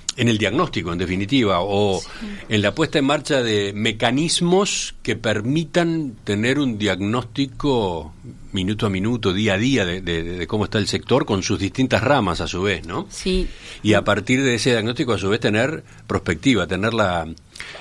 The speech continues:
Speaker 1: información sobre hacia dónde va, o la industria manufacturera, o las distintas ramas de la industria, con un énfasis que usted ponía en, en la mirada también micro, ¿no? En no quedarse en generalizaciones, ¿no?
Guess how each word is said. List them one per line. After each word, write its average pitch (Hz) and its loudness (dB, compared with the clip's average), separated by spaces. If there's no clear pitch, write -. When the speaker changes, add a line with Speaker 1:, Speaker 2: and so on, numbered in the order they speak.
Speaker 1:
información 107 2
sobre 95 2
hacia 98 0
dónde 107 2
va, 135 0
o 87 -2
la 80 -2
industria 135 0
manufacturera, 113 0
o 101 0
las 82 -2
distintas 104 2
ramas 110 0
de 117 0
la 113 -2
industria, 131 -2
con 120 2
un 139 2
énfasis 175 -2
que 135 -2
usted 165 -2
ponía 160 0
en, 95 0
en 101 2
la 101 2
mirada 120 0
también 110 0
micro, 104 0
¿no? 113 -2
En 98 -2
no 113 -4
quedarse 113 -2
en 98 -6
generalizaciones, 90 -6
¿no? 139 -4